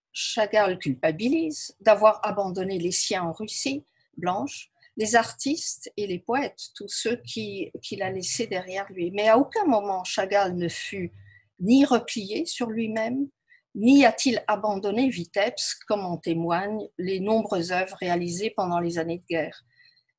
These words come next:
L'évocation renouvelée de Vitebsk étant moins source de nostalgie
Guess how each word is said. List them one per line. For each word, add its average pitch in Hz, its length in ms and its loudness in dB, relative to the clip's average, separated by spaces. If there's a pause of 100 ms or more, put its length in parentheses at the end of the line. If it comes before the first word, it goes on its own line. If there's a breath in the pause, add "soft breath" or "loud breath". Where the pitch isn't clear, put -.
(160)
L'évocation 208 880 4
renouvelée 202 720 2
de 190 120 -2
Vitebsk - 840 -2
étant 185 460 -2
moins 240 320 4
source - 480 -2
de 220 100 -2
nostalgie 220 960 -2